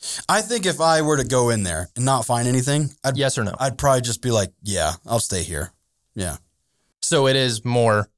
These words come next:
Speaker 1: Yeah.
Speaker 2: based on pool. Okay.
Speaker 1: Yeah.
Speaker 2: That's
Speaker 1: No,
Speaker 2: what I was
Speaker 1: wait,
Speaker 2: just curious
Speaker 1: wait,
Speaker 2: about.
Speaker 1: wait. No, I was saying if I get in there
Speaker 2: Yeah.
Speaker 1: and the pool's bad, right?
Speaker 2: Yeah.
Speaker 1: <clears throat> I would probably just stay in the Catholic Church at that point.
Speaker 2: Why?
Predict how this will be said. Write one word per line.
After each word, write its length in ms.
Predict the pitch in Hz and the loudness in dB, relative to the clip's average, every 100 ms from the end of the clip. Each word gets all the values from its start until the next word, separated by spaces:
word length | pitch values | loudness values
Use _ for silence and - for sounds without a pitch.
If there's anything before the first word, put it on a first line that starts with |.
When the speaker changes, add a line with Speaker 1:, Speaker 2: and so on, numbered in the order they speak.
| - | -6
Speaker 1:
Yeah. 280 | 113 82 - | -4 -4 -4
Speaker 2:
based 180 | 120 104 | -4 -4
on 80 | - | -4
pool. 200 | - 139 | -2 -2
Okay. 160 | - 117 - | -4 -8 -10
Speaker 1:
Yeah. 160 | 104 - _ - | -12 -12 _ -4
Speaker 2:
That's 120 | 196 | 0
Speaker 1:
No, 80 | 214 | 2
Speaker 2:
what 40 | 220 | 2
I 20 | |
was 40 | |
Speaker 1:
wait, 40 | 208 | 0
Speaker 2:
just 80 | - | 0
curious 180 | 165 113 | -2 -2
Speaker 1:
wait, 40 | |
Speaker 2:
about. 200 | 110 - - - - | -6 -8 -18 -18 -4
Speaker 1:
wait. 240 | 135 101 - _ _ _ _ _ - | -2 -2 -8 _ _ _ _ _ 0
No, 200 | 175 143 | 2 4
I 120 | 147 | 4
was 160 | 165 147 | 4 2
saying 240 | 165 160 | 0 0
if 140 | 147 160 | 0 2
I 120 | 180 | 0
get 180 | 170 175 | 0 -2
in 160 | 165 | 0
there 280 | 120 98 113 _ - | -2 -2 -6 _ -2
Speaker 2:
Yeah. 240 | 135 104 | 0 0
Speaker 1:
and 120 | 143 135 | -2 -4
the 40 | |
pool's 320 | 135 151 127 | 0 0 0
bad, 300 | 110 117 85 | 0 0 0
right? 240 | 92 104 113 | 0 -2 -2
Speaker 2:
Yeah. 180 | 120 104 _ _ | -2 -4 _ _
Speaker 1:
<clears throat> 180 | _ 233 - 202 135 - - - - - | _ -8 -4 -4 -6 -8 -16 -20 -14 -2
I 80 | 139 | 0
would 120 | 139 | 2
probably 240 | 143 135 117 | 2 0 0
just 140 | 104 | -2
stay 120 | 117 | -2
in 60 | 101 | -2
the 80 | 90 | -4
Catholic 320 | 98 90 - | -4 -6 -6
Church 380 | 92 - - - - | -8 -8 -10 -12 -12
at 120 | 107 | -8
that 160 | 87 - | -6 -6
point. 240 | 71 - | -8 -6
Speaker 2:
Why? 240 | 104 92 | -6 -6